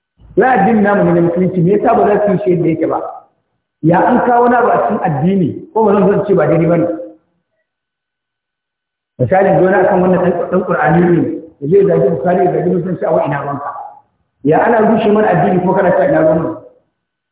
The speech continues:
To haka in ba ruwan mu. Wannan ma sai sai kai, ya kuke mutane wa'azi, mutanen da Allah ya ga dama ya halakar da su, in ya ga dama ya musu azaba mai raɗe. Amma sai suka ce, "معذرة إلى ربكم ولعلهم يتقون." Wannan wa'azin muna yi ne don mu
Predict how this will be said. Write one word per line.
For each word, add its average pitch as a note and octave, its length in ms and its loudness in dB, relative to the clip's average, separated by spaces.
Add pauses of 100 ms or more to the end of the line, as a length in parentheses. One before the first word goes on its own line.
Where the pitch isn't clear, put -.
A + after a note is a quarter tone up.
(960)
To D3 60 -2
haka F#3+ 200 2
in E3+ 80 2
ba F3 160 2
ruwan E3+ 160 0
mu. - 160 -4
Wannan F#3+ 240 2
ma F3 100 2
sai F3+ 180 -2
sai - 180 -2
kai, G3+ 140 0 (540)
ya D3 140 0
kuke - 220 2
mutane F#3 340 2
wa'azi, F3+ 280 2
mutanen F#3+ 300 0
da E3+ 80 2 (100)
Allah F3+ 200 -2
ya - 0 -
ga F3 100 0
dama F#3 220 2 (460)
ya C#3 120 -2
halakar - 340 2
da - 140 0
su, D#3+ 80 -4 (440)
in F#3 60 -2
ya F#3+ 60 0
ga F#3+ 100 2
dama G3+ 240 2 (180)
ya F3 60 0
musu F3+ 200 -4
azaba F#3 300 0
mai D#3 100 2
raɗe. D#3 240 0 (720)
Amma C#3+ 240 -2
sai D#3+ 160 2
suka E3+ 220 0
ce, D#3 80 0
"معذرة D#3+ 520 0 (140)
إلى D3+ 160 -2
ربكم F3+ 500 -2
ولعلهم D#3+ 560 0
يتقون." - 380 -4 (1000)
Wannan G3 320 2
wa'azin E3+ 240 2
muna F3 140 2
yi D#3+ 100 2
ne D3 100 2
don F3+ 160 0
mu E3+ 60 2